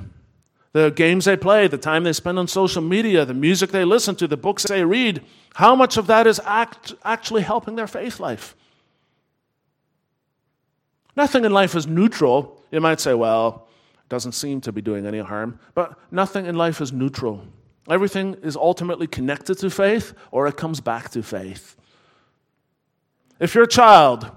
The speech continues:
is showing indifference or nominal interest to matters of faith and is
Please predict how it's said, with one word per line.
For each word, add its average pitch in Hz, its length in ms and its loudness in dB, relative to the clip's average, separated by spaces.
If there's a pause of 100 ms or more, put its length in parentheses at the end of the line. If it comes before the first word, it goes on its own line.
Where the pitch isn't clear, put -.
(180)
is 170 120 -2
showing 202 300 4
indifference 196 1000 -2 (440)
or 180 240 6
nominal 175 800 2
interest 175 800 -4 (520)
to 151 120 -6
matters 170 400 4
of 180 120 -2
faith 143 640 -2 (2000)
and 156 200 0
is 135 200 -2